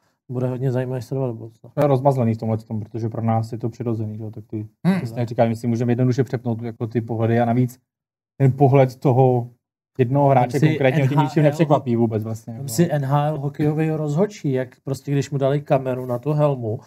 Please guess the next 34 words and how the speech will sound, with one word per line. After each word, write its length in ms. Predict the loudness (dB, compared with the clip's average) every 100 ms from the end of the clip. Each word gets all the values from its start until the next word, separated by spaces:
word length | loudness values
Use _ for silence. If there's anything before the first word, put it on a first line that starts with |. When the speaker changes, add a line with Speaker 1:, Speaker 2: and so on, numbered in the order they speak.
| -18 -20 0
Speaker 1:
a 280 | 2 2 0 -6
jak 120 | -6 0
jsou 160 | 2
hrozně 380 | 4 4 4 2
populární 680 | 0 0 2 4 2 -2 -2
ty 140 | 0
videa, 320 | 2 2 2
jak 140 | 0 -4
prostě 560 | -6 -6 0 2 2 -2 -12 -18 -2
jde 160 | 4 4
najednou 300 | 4 2 2
do 100 | 2
těch 220 | 2 0
šarvátek 1000 | 2 2 4 2 2 0 0 0 -2 0
a, 220 | 2 2 -2 -10 0
a 240 | 2 2
slyšíš 380 | 0 -4 0 0
tam 160 | 2 0
prostě, 340 | 0 -4 0
jak 140 | 0 2
ty 120 | 0
hráči 440 | 2 0 0 -4
do 100 | -6
sebe 280 | -6 -4 -2
jako 440 | -2 0 0 0 2
ryjou. 580 | 4 4 4 2 -2 -6 -18 -20
Jsou 140 | _ -14
extrémně 520 | -12 -10 -2 0 0 -2
populární 540 | -4 0 2 2 -4
obsahy, 300 | -6 -4 -4
protože 480 | -4 -6 -4 -2 -2
to 100 | 0
je 80 | -2
jako 380 | 0 0 0